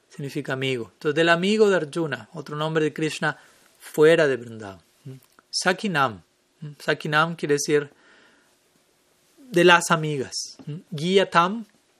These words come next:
quiere decir debería, o de los amigos también puede ser, pero en este caso más bien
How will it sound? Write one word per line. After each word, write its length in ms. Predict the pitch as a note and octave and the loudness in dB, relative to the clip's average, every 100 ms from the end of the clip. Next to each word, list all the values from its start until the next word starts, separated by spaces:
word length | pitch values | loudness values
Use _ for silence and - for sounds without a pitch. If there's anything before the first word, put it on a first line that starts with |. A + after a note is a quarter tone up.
| _ | _
quiere 180 | - D3 | -8 -4
decir 160 | D3+ C3 | -4 0
debería, 440 | D#3 D#3 F3 F#3 | 4 6 6 6
o 100 | F#3 | 6
de 80 | F3 | 6
los 240 | G#3+ G3+ F#3 | 6 6 2
amigos 400 | D#3+ D3 B2+ - | 0 -2 -4 -6
también 320 | C#3+ B2+ B2 | -8 -8 -6
puede 160 | C3+ | -8
ser, 160 | B2 D#3 | -6 -2
pero 120 | F3 | 0
en 20 | |
este 160 | E3+ F#3 | 0 2
caso 200 | F3+ F3+ | 2 2
más 160 | E3 E3 | -2 0
bien 220 | E3 | -2